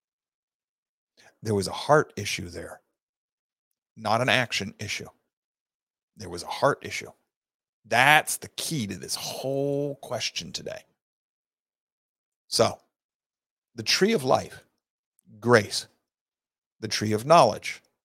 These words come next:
the law, knowledge of good and evil. Remember, Paul says, "You don't know what that is without the law." So the tree of knowledge of good and evil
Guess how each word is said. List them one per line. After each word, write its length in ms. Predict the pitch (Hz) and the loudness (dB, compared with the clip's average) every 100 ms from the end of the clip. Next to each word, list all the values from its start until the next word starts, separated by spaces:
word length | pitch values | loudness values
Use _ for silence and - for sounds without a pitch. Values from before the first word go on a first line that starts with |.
| _ _ _ _ | _ _ _ _
the 160 | 107 101 | -8 0
law, 440 | 104 95 78 - _ _ _ _ _ _ _ _ _ _ _ _ _ _ _ _ _ | 2 2 0 -8 _ _ _ _ _ _ _ _ _ _ _ _ _ _ _ _ _
knowledge 360 | 107 98 107 | -2 0 0
of 100 | 120 | -2
good 160 | 113 104 | -2 -2
and 100 | 120 | 0
evil. 300 | 123 92 - _ _ _ | -4 -6 -16 _ _ _
Remember, 320 | 113 107 107 | -2 2 2
Paul 260 | - 120 127 | 6 6 6
says, 280 | - 107 101 | 6 2 2
"You 80 | |
don't 160 | 120 120 | 0 2
know 80 | 127 | 2
what 140 | 117 | 2
that 140 | 127 123 | 4 2
is 180 | 113 | 2
without 240 | 101 104 101 | 0 -2 -2
the 60 | |
law." 340 | 104 107 90 - _ _ _ _ | -2 -2 -4 -14 _ _ _ _
So 140 | - 101 | -12 -8
the 100 | - | -6
tree 260 | - 160 | -2 0
of 100 | 180 | 0
knowledge 320 | 160 156 135 | 2 0 0
of 120 | 123 113 | -4 0
good 160 | 131 | 0
and 120 | 117 | 0
evil 380 | 139 131 139 - | -2 -2 -2 -4